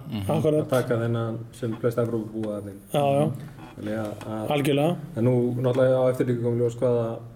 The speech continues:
Speaker 3: eh, k-, já, hvaða Bandaríkjamann.
Speaker 2: Já, já.
Speaker 3: Við komum þá til með að segja,
Speaker 2: Klárlega.
Speaker 3: já. Sem er alltaf líka ákveðið lotteri.
Speaker 2: Já, en sko
Speaker 1: Ætli það verði ekki svona síðasta púslið, það er ekki púsla fyrst íslensku leikmönnum?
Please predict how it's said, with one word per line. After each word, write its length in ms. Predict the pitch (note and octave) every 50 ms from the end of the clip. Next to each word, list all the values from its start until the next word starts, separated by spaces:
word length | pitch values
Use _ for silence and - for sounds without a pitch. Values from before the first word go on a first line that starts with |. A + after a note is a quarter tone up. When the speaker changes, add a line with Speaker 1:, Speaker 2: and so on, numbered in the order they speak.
| - - - - - - -
Speaker 3:
eh, 260 | A2 A2 A2 A2 A2+ G#2+
k-, 400 | - - C3 B2 A#2+ A#2 A2+ A2+
já, 140 | A#2 G#2+ G#2+ A2+ A2 G#2 - - - - - - - - - _ _ _ _ -
hvaða 140 | - A#2 -
Bandaríkjamann. 480 | B2+ C3 C#3 C3 B2 A#2+ A#2+ D3 F3 - - - - - - - - - - - - - - _ _ _ -
Speaker 2:
Já, 80 | - C#3+ C#3 C#3
já. 80 | D#3 F#3
Speaker 3:
Við 60 | G3 -
komum 160 | C3 B2 A#2
þá 120 | A#2 A2 -
til 80 | B2
með 160 | A2+ A#2 A#2 A2
að 40 | G#2+
segja, 100 | A#2+ A#2+
Speaker 2:
Klárlega. 400 | D3 D3 D3 D3+ D#3 D#3 F3 F3
Speaker 3:
já. 100 | - - - - - - - - - - - - - - - - - - -
Sem 120 | - B2 A#2+
er 40 | A#2+
alltaf 160 | A#2+ A#2+ B2+ B2+
líka 200 | B2 A#2+ B2 A#2+
ákveðið 200 | B2 B2+ A#2 A#2
lotteri. 300 | A#2 A#2 - - - - - - - - - D3+
Speaker 2:
Já, 420 | E3 D3+ C3+ B2 A#2+ B2 C3+ C#3 - - - -
en 120 | D3 C#3+
sko 360 | C3+ C#3+ - E3 D#3+ D#3 D3+ - E3 - - - - - - - - - - - -
Speaker 1:
Ætli 180 | - - - -
það 200 | - A#2+ G#2+ A2+
verði 120 | A#2+ B2+ B2
ekki 120 | B2+ C3
svona 140 | C3 C3+ A#2+
síðasta 220 | C3+ D3 C3+ C3 C3
púslið, 320 | D3+ C3 A#2 G#2 G2+ F#2+
það 240 | G#2 G#2 G#2 G#2 -
er 160 | - F#2+ G#2
ekki 120 | G#2+ A2+ G#2+
púsla 400 | - - B2+ A#2+ - - C3+ A#2+
fyrst 400 | - B2 B2 B2+ - - - - - - - -
íslensku 380 | - A#2 - C3 B2 - B2
leikmönnum? 400 | A#2+ B2 B2 B2+ C3 C3+ C#3+ C#3